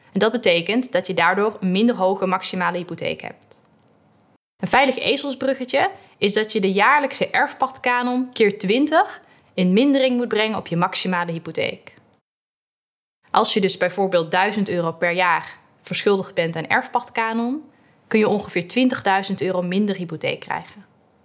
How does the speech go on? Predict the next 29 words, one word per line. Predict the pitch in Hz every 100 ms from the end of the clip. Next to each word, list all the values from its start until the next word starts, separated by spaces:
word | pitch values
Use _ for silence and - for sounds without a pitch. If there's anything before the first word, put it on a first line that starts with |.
| _ _ _
De | - 185
hoogte | 240 311 240
van | 190
de | 180
erfpacht | 170 175 - 254 -
loopt | 202 202
sterk | - 180 180
uiteen. | 165 - - - - _ _ _ _ _ _ _ _ _ _ _ _ _
Het | 202 -
kan | 311
ook | 330 -
zijn | 160 165 285 - -
dat | 233
de | -
erfpacht | 165 185 - 202 -
al | 220
is | 226
vooruitbetaald, | - 247 262 240 175 147 - - - - _ _
door | 185
de | 170
huidige | 170 190 240 226
eigenaar | 214 220 220 220 277 -
of | 202
door | 214
een | 196 196
van | 220
de |
vorige | 208 185 160 -
eigenaars. | - - - - - - -